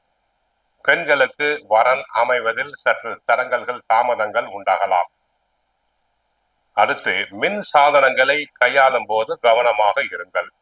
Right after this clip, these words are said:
கோவிலுக்கு சென்றால் முருகனை வழிபடுங்கள்.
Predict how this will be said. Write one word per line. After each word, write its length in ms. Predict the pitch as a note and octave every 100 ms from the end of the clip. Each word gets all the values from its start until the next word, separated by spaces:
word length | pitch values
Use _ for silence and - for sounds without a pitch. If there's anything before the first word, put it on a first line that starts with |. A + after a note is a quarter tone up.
| _ _ _ _ _ _
கோவிலுக்கு 500 | - C#3+ C3+ C3 B2
சென்றால் 480 | - A2 B2+ B2+ B2+
முருகனை 460 | G#2+ C#3 B2+ B2 G2+
வழிபடுங்கள். 640 | G2 A#2 A2 A#2 B2+ B2+